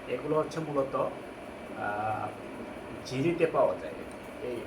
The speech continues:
হুমো শামুকগুলো। আর কতগুলো আছে বড় বড়, এগুলো হচ্ছে হুমো শামুক। এই শামুক হচ্ছে আমাদের শরীরের জন্য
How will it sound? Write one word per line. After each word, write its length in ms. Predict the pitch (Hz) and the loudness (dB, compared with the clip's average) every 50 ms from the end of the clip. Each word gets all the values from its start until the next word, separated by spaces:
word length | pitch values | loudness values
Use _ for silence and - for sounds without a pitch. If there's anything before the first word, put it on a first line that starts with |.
| - - | -6 -4
হুমো 180 | 139 143 143 | -2 -2 -2
শামুকগুলো। 720 | 139 - 143 135 120 110 107 - - 127 - - - - 139 | -2 0 0 -2 -2 -2 -4 -6 -6 -6 -8 -8 -6 -6 -6
আর 40 | 139 123 - | -4 -2 -2
কতগুলো 340 | 143 - 139 139 151 147 143 | -2 -2 -2 0 2 2 2
আছে 140 | 139 - 131 | 2 0 0
বড় 160 | 127 123 117 104 | 0 0 0 0
বড়, 280 | 101 104 104 - 147 | -2 -4 -4 -4 -4
এগুলো 180 | 147 156 160 165 | 0 2 4 4
হচ্ছে 180 | 165 - - | 4 2 0
হুমো 300 | 160 - 147 135 139 143 | -2 -2 -2 0 2 2
শামুক। 260 | 139 143 127 - - - - - - - - - - - - - | 2 2 0 0 -2 -4 -8 -8 -10 -10 -10 -10 -10 -10 -6 -2
এই 120 | - 160 156 | 0 0 0
শামুক 460 | - - - 180 196 196 185 - 196 | 2 6 6 6 6 6 4 -2 -2
হচ্ছে 320 | 185 - - - 208 254 294 - - | -2 -2 -2 0 0 0 0 -2 0
আমাদের 300 | 135 127 123 139 143 147 147 - - | 0 0 2 2 0 -2 -4 -2 2
শরীরের 340 | 151 160 160 151 160 151 - | 2 2 2 2 0 -2 -2
জন্য 220 | 156 139 151 156 | -4 -4 -4 -4